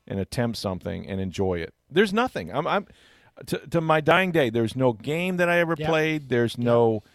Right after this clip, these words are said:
Speaker 1: there's no championship I ever was a part of that was as rewarding as watching my son's teams,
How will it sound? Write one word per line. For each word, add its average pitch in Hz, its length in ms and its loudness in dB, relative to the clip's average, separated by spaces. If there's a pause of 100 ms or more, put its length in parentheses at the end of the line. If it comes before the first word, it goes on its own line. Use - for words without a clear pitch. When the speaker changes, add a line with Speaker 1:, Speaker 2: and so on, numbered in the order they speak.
(260)
Speaker 1:
there's 127 200 4
no 120 140 2
championship 160 880 -2
I 151 140 4
ever 151 180 2
was 151 220 2
a 143 60 -4
part 147 300 4
of 147 260 4 (480)
that 135 280 4
was 127 220 4
as 117 180 2
rewarding 131 560 2
as 110 100 0
watching 120 380 2
my 117 180 0
son's 127 520 -2
teams, 101 580 -8